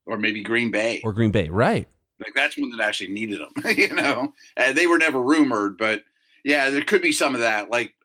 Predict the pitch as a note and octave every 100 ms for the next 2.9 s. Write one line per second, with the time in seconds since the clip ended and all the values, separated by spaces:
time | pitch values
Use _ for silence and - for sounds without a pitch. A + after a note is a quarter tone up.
0 | _ C3 F3+ B3 C4 A3 G3+ E3 - D#3
1 | D#3 D#3+ D3+ B2 D3 E3+ D3 C#3 C3+ B2+
2 | A#2+ A#2+ A#2+ C3+ A2 G#2+ G#2 -